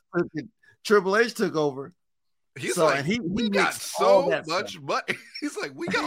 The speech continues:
Speaker 2: a
Speaker 1: <laughs>
Speaker 2: lot of money, guys. I can bring everybody <laughs> back."
Speaker 1: Hey, look, that, that's what was best for
Speaker 2: The best for
Speaker 1: business.
Speaker 2: business, yeah.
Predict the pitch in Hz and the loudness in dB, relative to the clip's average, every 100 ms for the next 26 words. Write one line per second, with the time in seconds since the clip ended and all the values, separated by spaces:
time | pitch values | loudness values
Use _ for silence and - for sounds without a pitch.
0 | - 101 - 196 117 104 190 190 104 101 | -4 -6 -2 -2 -4 -6 -4 -4 -8 -10
1 | 101 120 - _ _ 127 381 226 131 123 | -10 -10 -14 _ _ -6 -4 -2 -2 0
2 | 135 370 185 170 143 156 262 202 165 - | -2 -4 -4 -2 -2 -6 -12 -8 -8 -8
3 | - - - - 302 311 - - _ - | -16 -12 -10 -8 -8 -10 -12 -18 _ -18
4 | _ - - 139 143 175 147 - _ _ | _ -16 -8 -6 -4 -2 -2 -6 _ _
5 | 143 208 175 135 151 - - 98 147 151 | -20 -20 -8 -4 -2 -4 -10 -6 -2 0
6 | 156 156 151 151 165 139 131 160 - - | -2 -4 -4 -4 -4 -6 -4 -4 -6 -10
7 | 175 123 202 208 185 147 143 165 165 160 | -12 -6 -2 0 -2 -4 -6 -6 -6 -12
8 | 147 - 113 143 | -14 -16 -14 -14